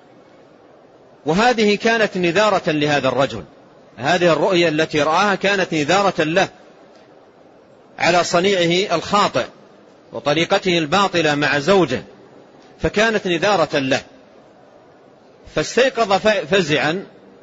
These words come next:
ثم أخذ يدعو الله سبحانه وتعالى أن يكون البطن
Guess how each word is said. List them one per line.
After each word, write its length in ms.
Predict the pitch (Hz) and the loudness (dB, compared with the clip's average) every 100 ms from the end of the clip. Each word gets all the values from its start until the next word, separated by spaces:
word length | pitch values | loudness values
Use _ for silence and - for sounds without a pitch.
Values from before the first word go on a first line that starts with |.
| - - - - - - - - _ - - _ _ - - - | -20 -20 -20 -20 -20 -20 -20 -20 _ -20 -20 _ _ -20 -20 -8
ثم 300 | - 247 233 | -2 0 0
أخذ 540 | 208 202 214 - 202 180 | -2 -2 -4 -2 0 0
يدعو 320 | 202 202 196 | 0 0 -2
الله 340 | 180 202 180 | 0 0 0
سبحانه 580 | 170 175 143 190 202 180 | -2 -4 -6 -4 0 0
وتعالى 500 | 165 160 170 214 220 | -2 -2 -2 0 0
أن 60 | 185 | 0
يكون 360 | 185 185 214 | -2 -2 0
البطن 560 | 185 151 190 208 196 214 | 0 0 -2 0 -2 -4